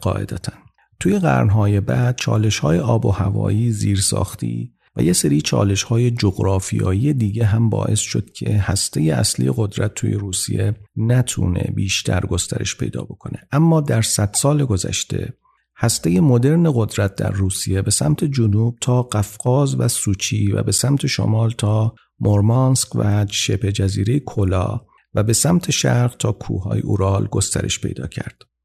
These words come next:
اما یه سری مناطق دیگه توی روسیه مثل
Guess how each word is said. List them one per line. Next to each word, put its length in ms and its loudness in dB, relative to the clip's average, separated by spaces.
اما 400 4
یه 120 2
سری 220 2
مناطق 480 2
دیگه 300 0
توی 200 -2
روسیه 380 0
مثل 500 0